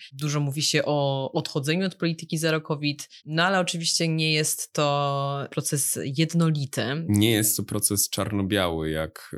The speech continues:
Speaker 2: e, Taobao w
Speaker 1: Zdecydowanie
Speaker 2: ostatnich
Speaker 1: nie.
Speaker 2: dniach. No dobra, ale może zacznijmy właśnie od tego, jakie faktycznie zmiany w następstwie, czy niekoniecznie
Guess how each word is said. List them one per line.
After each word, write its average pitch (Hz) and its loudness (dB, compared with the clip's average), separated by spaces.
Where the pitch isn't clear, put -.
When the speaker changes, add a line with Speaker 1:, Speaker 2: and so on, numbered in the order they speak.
Speaker 2:
e, 82 -6
Taobao 90 0
w 165 -4
Speaker 1:
Zdecydowanie 160 0
Speaker 2:
ostatnich 127 -2
Speaker 1:
nie. - 0
Speaker 2:
dniach. 160 -4
No 185 2
dobra, 196 6
ale 165 4
może 160 2
zacznijmy 233 2
właśnie 196 0
od 175 -4
tego, 165 2
jakie 202 2
faktycznie 151 2
zmiany 117 4
w 104 -6
następstwie, 123 2
czy - -2
niekoniecznie 107 2